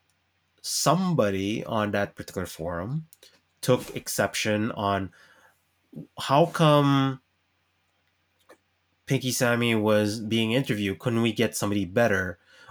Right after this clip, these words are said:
or, or anything? And that, to me, is super hurtful,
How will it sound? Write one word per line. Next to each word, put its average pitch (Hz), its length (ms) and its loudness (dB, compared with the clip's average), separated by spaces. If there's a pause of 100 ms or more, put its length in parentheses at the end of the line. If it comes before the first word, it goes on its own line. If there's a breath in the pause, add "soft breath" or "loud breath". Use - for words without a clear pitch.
or, 95 640 0 (260)
or 104 180 0
anything? 92 640 -2
And 101 540 -4 (840)
that, 180 580 -2 (1000)
to 160 120 2
me, 156 200 6
is 135 460 2
super 143 460 0
hurtful, 104 520 0